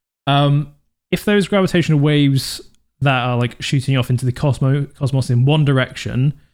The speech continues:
what's the, the theory? Relativity? They, like, if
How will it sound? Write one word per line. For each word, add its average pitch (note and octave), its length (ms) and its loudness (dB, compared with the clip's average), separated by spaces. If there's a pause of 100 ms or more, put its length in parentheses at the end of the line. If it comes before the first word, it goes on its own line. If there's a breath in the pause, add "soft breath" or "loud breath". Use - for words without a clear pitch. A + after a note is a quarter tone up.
(420 soft breath)
what's F3 340 -2
the, G3+ 120 0
the F3+ 140 -2
theory? F#3+ 540 0
Relativity? F3+ 840 0
They, C#3+ 200 2
like, B2+ 200 -2 (100)
if - 280 -4